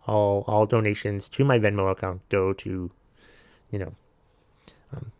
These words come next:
Get Kevin the Fuck Out of His Parents' House Fund. I think I might tweet that, honestly. Um, go find me on Venmo and pay me there. Might even give out the, the, the PayPal email address, which is K mac five five seven six at A O L dot com, if you want to pay me that way, too.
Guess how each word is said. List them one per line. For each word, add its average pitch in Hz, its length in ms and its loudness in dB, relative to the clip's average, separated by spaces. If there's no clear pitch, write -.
Get - 180 -4
Kevin 98 280 -4
the 98 80 -10
Fuck - 220 -10
Out 95 120 -4
of 85 40 -12
His 92 120 -10
Parents' 92 260 -10
House - 160 -12
Fund. - 300 -16
I 117 140 4
think 143 220 0
I 120 80 8
might 101 220 0
tweet - 280 -8
that, 92 200 -6
honestly. 92 360 -6
Um, 95 460 -10
go 107 100 2
find 92 280 -4
me 98 100 -6
on 104 160 -4
Venmo 101 520 -2
and 104 160 -6
pay 101 180 -6
me 98 120 -4
there. 98 320 -6
Might 180 120 6
even 160 220 4
give 123 180 6
out 117 200 6
the, - 80 -4
the, 95 160 -2
the - 80 -2
PayPal 107 540 0
email 98 360 -6
address, 90 340 -6
which - 140 -14
is - 260 -10
K 120 180 -2
mac 110 300 0
five 104 180 0
five 101 220 -2
seven 98 260 -4
six - 420 -8
at 107 80 -4
A 98 140 2
O 95 80 0
L 92 80 -2
dot 92 180 -4
com, 92 200 -4
if - 100 -10
you 120 60 -2
want 110 120 -2
to - 60 -12
pay 123 80 4
me 117 120 0
that 123 180 0
way, 101 120 -4
too. 101 220 -2